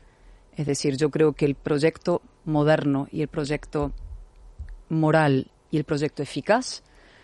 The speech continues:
pasa por la reivindicación de la igualdad de los españoles y de su libertad,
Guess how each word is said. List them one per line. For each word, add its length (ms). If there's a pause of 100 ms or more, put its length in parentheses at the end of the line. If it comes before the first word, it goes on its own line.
(260)
pasa 280
por 140
la 60
reivindicación 680
de 60
la 80
igualdad 380
de 60
los 140
españoles 760 (840)
y 80
de 80
su 140
libertad, 460